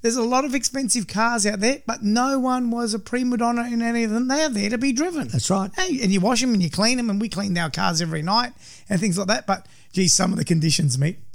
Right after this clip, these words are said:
Speaker 2: Oh, look, it was, look, it was really, the, you can say some of the conditions were treacherous. It's a, it's a grueling six days for man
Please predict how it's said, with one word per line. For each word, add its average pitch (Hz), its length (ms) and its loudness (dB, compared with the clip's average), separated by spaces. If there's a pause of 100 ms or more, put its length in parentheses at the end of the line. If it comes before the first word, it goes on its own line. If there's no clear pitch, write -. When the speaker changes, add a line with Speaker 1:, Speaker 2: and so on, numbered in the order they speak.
(120)
Speaker 2:
Oh, 165 240 4
look, 175 240 2
it 190 140 2
was, 180 300 0 (260)
look, 254 200 -4 (300)
it 180 80 2
was 185 240 4
really, 214 260 6
the, 143 320 -2
you 185 140 4
can 185 160 4
say 240 220 2
some 190 220 4
of 185 40 4
the 165 80 4
conditions 139 440 4
were 120 80 4
treacherous. - 640 -2 (320)
It's 160 220 0
a, 175 240 0
it's 170 160 2
a 170 40 4
grueling 185 540 4
six 147 320 0
days 127 640 2 (320)
for 147 420 2 (380)
man 190 580 4